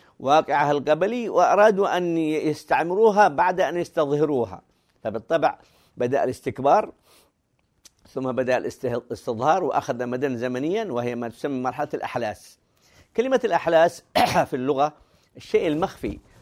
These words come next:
الثوب الداخلي ال-، الذي تلبسه يسمى حلس، الأسفل الداخلي. فهؤلاء جاءوا مبطنين، أي دخلوا العالم العربي والإسلامي خفية،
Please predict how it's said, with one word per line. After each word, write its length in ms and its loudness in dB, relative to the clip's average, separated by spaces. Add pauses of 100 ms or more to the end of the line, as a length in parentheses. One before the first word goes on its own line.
الثوب 360 0
الداخلي 520 2
ال-، 320 -10
الذي 320 -10
تلبسه 540 -4 (300)
يسمى 280 -6
حلس، 640 -10 (340)
الأسفل 560 -6
الداخلي. 500 -2 (360)
فهؤلاء 720 2 (200)
جاءوا 380 0
مبطنين، 840 -2 (160)
أي 120 -6
دخلوا 400 -2
العالم 400 2
العربي 340 0
والإسلامي 600 -2
خفية، 480 -4